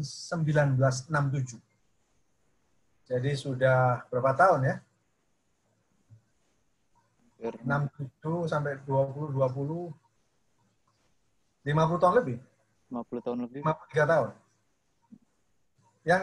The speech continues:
Speaker 1: kedua, wartawan Indonesia banyak yang dikooptasi, dikasih uang, disuap, atau dijadikan mata-mata.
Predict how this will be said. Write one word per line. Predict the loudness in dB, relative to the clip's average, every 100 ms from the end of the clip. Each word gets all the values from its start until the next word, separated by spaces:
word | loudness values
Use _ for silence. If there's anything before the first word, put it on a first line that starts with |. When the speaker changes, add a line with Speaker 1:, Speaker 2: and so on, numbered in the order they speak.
| 0
Speaker 1:
kedua, | 4 6 6 4 4
wartawan | 4 6 4 6 6 4
Indonesia | 2 2 0 0 0 0 -2 -12 _ _ _ _ _ _ _ _ _ _ _ _
banyak | 2 4 4 2 2
yang | 0
dikooptasi, | 0 0 -2 -6 _ _ _ _ _ 0 2 4 4 2 -4 -16 _ _ _ -8
dikasih | -2 -2 -2 2
uang, | 4 4 2 -6
disuap, | -12 -2 2 2 0 -12 _ _ _ _ _ _ _ _ _ -10
atau | -2 0 2
dijadikan | 2 2 2 2 2
mata-mata. | 0 0 0 -2 -2 -2 -2